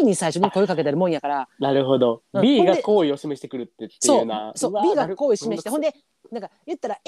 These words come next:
Speaker 1: A君からするとさ、自分が狙われてるとかさ、自分、自分目当てやとはさ、思わへんやん。Bに最初に声かけてるから。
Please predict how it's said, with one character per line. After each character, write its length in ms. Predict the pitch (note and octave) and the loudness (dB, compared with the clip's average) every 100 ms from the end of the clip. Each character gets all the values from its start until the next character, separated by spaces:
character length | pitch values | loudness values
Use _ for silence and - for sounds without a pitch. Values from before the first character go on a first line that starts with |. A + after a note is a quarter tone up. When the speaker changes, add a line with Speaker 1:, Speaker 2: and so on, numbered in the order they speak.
| A4 | -6
Speaker 1:
A 40 | |
君 200 | - E3+ | -4 -8
か 80 | D3+ | -8
ら 100 | C3+ | -12
す 140 | - D#3+ | -10 -12
る 80 | |
と 80 | D3+ | -10
さ、 300 | D3 D3 A#2 - | -6 -6 -8 -12
自 160 | D#3 A#3 | -4 0
分 180 | D4+ D4 | 2 2
が 100 | D4 | 0
狙 200 | F#4 F4+ | 0 -2
わ 80 | |
れ 120 | F4 - | -4 -6
て 100 | E4 | -10
る 100 | C4+ | -12
と 80 | |
か 80 | C#3 | -16
さ、 120 | C#3+ | -14
自 140 | B2+ A3 | -8 -6
分、 280 | C#4+ C#4 B3 _ _ _ G3+ | -4 -4 -8 _ _ _ -10
自 180 | B3+ | -6
分 380 | C#4+ D#4+ D#4 C#4 B3 | -4 -2 -2 -4 -4
目 160 | F#4 | -4
当 80 | C#4 | -4
て 100 | E3+ | -4
や 120 | C#3+ | -4
と 100 | F3+ | -4
は 120 | C#3 | -6
さ、 160 | C3 D3 | -4 -2
思 140 | C4 D4+ | 2 2
わ 100 | G#3 | 0
へ 80 | |
ん 40 | D#3 | -4
や 80 | C3+ | -4
ん。 60 | |
B 160 | D#3 B3 | -2 -2
に 120 | D#3 | -4
最 160 | D3+ C#3+ | -8 -12
初 80 | |
に 100 | D#3+ | -10
声 140 | D#3 D#3 | -8 -8
か 80 | C#3+ | -10
け 100 | C#3+ | -10
て 80 | |
る 80 | D3+ | -8
か 80 | C3+ | -8
ら。 160 | C3 | -12